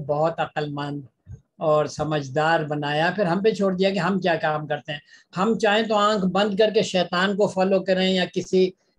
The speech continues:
शैतान इंसान को फॉलो करें या किसी को अंधा बन के फॉलो करें, और हम चाहें तो आंखें खोल कर इस दुनिया में चलें, हर एक चीज़ को समझें,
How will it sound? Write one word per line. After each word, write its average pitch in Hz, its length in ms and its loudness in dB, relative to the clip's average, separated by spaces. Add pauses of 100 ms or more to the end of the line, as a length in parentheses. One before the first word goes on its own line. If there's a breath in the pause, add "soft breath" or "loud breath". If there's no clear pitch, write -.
शैतान 180 440 0
इंसान 175 420 0
को 196 100 2
फॉलो 180 320 0
करें 170 260 0
या 180 140 -2
किसी 190 320 -4
को 190 160 2 (120)
अंधा 175 340 0 (200)
बन 180 240 -4
के 190 120 2
फॉलो 180 320 0
करें, 175 240 -2 (300 soft breath)
और 170 140 2
हम 196 220 0
चाहें 202 280 0
तो 214 80 0
आंखें 185 400 -2
खोल 190 280 0
कर 202 140 2
इस 190 120 0
दुनिया 185 280 2
में 190 160 2
चलें, 185 260 2
हर 170 200 0
एक 185 140 -2
चीज़ 190 260 -2
को 175 120 -2
समझें, 175 460 0